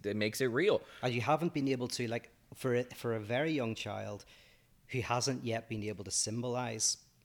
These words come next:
Speaker 2: their experience, like, life is traumatic. So, like, a trauma is basically an unsymbolizable,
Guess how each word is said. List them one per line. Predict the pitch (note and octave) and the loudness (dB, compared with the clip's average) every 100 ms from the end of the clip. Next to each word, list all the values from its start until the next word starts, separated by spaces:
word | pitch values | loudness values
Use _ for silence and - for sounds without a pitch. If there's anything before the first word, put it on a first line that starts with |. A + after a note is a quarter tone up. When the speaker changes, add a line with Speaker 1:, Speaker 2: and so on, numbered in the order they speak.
| _ - - | _ -14 -6
Speaker 2:
their | A2 G#2+ G#2+ G2+ - | -4 -2 -4 -8 -10
experience, | - - B2 A#2+ C3 A#2 | -8 -4 0 2 2 0
like, | A2 - | -4 -4
life | A2 A#2+ - | -2 -2 -2
is | G#2+ - | -4 -4
traumatic. | - G#2+ G2+ A#2+ B2 | -6 -6 -4 -4 -4
So, | A2+ | -4
like, | A2 A2+ | -4 -4
a | |
trauma | - - B2 C3+ C#3+ | -4 -2 0 2 2
is | A#2+ A2 | 0 0
basically | A#2 A2+ B2 G#2+ A2 | -2 -2 -2 -6 -8
an | G#2+ | -6
unsymbolizable, | A#2 A2+ A#2 - A#2 G#2+ G2+ G2+ G2+ F#2+ F#2+ G2 G2 | -4 -2 -2 -2 -2 -4 -6 -6 -6 -6 -6 -6 -8